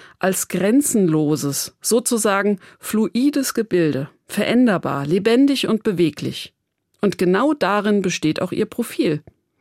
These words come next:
Das griechische Wort Katholos, von dem sich katholisch ableitet, bedeutet im ursprünglichen Sinn ja genau das. Allumfassend, grenzenlos.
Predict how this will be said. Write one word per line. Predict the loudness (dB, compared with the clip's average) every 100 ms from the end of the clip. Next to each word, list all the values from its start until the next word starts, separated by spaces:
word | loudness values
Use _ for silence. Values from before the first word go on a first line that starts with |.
| -20 -18 -18 -20 -8
Das | -6 -4
griechische | -2 0 0 0 -2
Wort | 0 0 -2 -6
Katholos, | -8 -6 -2 0 2 0 -4
von | -4 -2
dem | 0 0
sich | -2 -4
katholisch | -8 -2 2 2 0
ableitet, | -4 -2 0 0 0 -4 -6 -16 -18 -20 _
bedeutet | 0 2 2 0 -2
im | -2
ursprünglichen | 0 0 0 0 0 2 2 0
Sinn | 2 4
ja | 2
genau | 2 4 4 2
das. | 0 -2 -2 -8 -12 _ _ _
Allumfassend, | -2 0 2 2 0 0 -2 0 -2 -4 -10 _
grenzenlos. | -6 0 2 2 2 0 0 -2 -4 -8